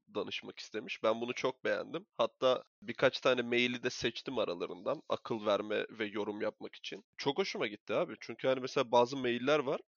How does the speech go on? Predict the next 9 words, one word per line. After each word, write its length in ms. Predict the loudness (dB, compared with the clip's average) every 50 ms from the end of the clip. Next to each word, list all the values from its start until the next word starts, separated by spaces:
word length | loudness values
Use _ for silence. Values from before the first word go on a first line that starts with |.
| _ _ _
Gerçekten 640 | 2 4 4 4 2 -2 -4 0 0 0 0 0 -2
böyle 260 | -4 -4 -4 -8 -8
bu 60 | -12
sorunları 480 | -4 -2 -2 -2 0 0 0 0 0 -2
biz 140 | -6 -4 -4
de 40 | -2
yaşamışız 640 | -2 -2 -4 -4 -4 -4 -4 -6 -8 -10 -10 -10
yani 200 | -8 -8 -8 -8
zamanında. 600 | -6 -6 -6 -4 -4 -8 -8 -10 -12 -8 -8 -8